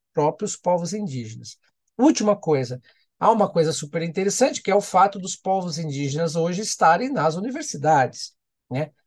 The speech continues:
Até vinte, trinta anos eram raríssimos os indígenas que cursavam um curso,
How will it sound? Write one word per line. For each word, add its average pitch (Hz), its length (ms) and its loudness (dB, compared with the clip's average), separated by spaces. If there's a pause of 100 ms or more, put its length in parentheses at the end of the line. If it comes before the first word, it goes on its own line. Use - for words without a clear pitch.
Até 170 380 0
vinte, 147 600 -2
trinta 143 300 -6
anos 165 260 -4
eram 190 160 0
raríssimos 175 880 0
os 156 140 -6
indígenas 151 680 -4
que 185 180 -12
cursavam 160 800 2 (480)
um 131 140 -6
curso, 135 680 -4